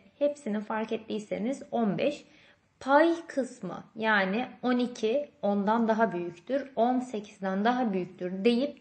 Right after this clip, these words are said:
sıralama yapabiliriz. Mesela ben de üç tane yazayım. Diyorum ki yedi bölü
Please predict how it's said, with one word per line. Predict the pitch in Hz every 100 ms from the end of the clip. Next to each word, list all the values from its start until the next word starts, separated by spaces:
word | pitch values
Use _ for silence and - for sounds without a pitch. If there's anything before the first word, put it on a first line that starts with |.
| -
sıralama | - 269 208 226 269
yapabiliriz. | 226 196 185 160 - - _ - - - _
Mesela | 294 302 254 226 277 277
ben | 277 262
de | 214
üç | 190 -
tane | 185 180 165
yazayım. | 165 - - 151 277 - _ - _ _
Diyorum | 269 269 262 254
ki | 262 269 247
yedi | 262 240 226
bölü | 185 180